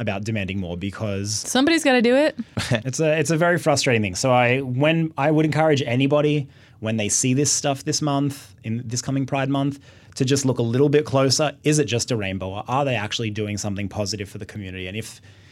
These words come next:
Speaker 1: if they are, are they doing more than just the bare, bare minimum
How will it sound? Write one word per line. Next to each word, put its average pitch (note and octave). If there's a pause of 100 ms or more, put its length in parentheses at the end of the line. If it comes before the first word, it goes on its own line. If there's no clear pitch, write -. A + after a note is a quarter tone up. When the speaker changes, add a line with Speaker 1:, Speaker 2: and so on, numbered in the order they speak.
(120)
Speaker 1:
if G#2
they A#2
are, A2+
are A2+
they A#2+
doing A#2+
more G#2
than G#2
just G2+ (160)
the F#2+ (480)
bare, G#2
bare F#2
minimum F2